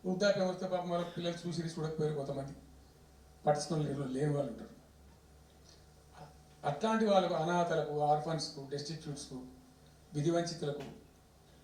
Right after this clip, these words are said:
ఇచ్చేది పెన్షన్. అది ఎందుకు? అదొక పరమార్థం ఉండాలి. వాళ్ళు బిర్యానీ తినకున్నా, పెద్ద గందరగోళం లేకున్నా, కనీసం రెండు పూటలు పప్పు, పచ్చిపులుసు, ఇంత అన్నం తిని వాంచాలి వాడు పండుకుంటట్టు ఉండాలి,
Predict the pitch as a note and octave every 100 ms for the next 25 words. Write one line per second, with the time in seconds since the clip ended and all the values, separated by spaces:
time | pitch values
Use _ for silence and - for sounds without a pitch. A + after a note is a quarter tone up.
0 | - - D3+ F#3 F3+ F#3 D3+ D3 - -
1 | - - - - - - - - - F3+
2 | D#3+ G#3 G#3 G3 F#3 E3+ F#3 G3 F#3+ D#3+
3 | C#3+ - - - - - - - - -
4 | - - - - - - C#3 A#2+ C3+ E3
5 | G3 F#3+ F#3 F#3 F#3 F#3+ F3+ E3 D3+ D#3+
6 | E3+ E3 D3+ D#3 D3+ A3 C#4 - - -
7 | - - - D3+ G3+ A#3 A3+ G#3+ G3 E3+
8 | F#3 F#3+ - E3 F3 G3 E3 - F3 E3+
9 | D#3 D#3 E3 D#3 E3 D3+ D3+ D3+ D3 -
10 | C#3+ D3 D3 C3 B2+ B2+